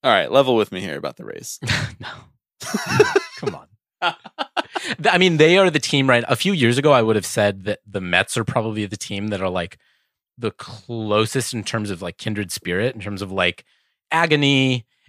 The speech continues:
Speaker 2: and getting really close and being the, the sort of little, being the, the, the s-, little sibling in the big market.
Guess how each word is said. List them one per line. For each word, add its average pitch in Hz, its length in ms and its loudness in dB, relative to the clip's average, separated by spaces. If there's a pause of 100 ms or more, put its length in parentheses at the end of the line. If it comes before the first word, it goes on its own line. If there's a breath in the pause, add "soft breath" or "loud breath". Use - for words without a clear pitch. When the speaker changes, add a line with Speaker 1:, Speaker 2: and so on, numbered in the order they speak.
(140)
Speaker 2:
and 90 640 -2 (320)
getting 143 300 0
really 95 180 -6
close 180 840 2 (460)
and 92 760 -4 (380)
being 131 260 0
the, 110 140 2
the 98 420 0
sort 101 220 -2
of 92 100 -6
little, 107 520 0 (600)
being 139 180 2
the, 113 120 -4
the, 98 460 -4 (180)
the 107 80 -12
s-, - 180 -8 (140)
little 127 220 2
sibling 117 600 2 (460)
in 92 320 -10
the 85 80 -10
big 98 200 2
market. 98 460 -2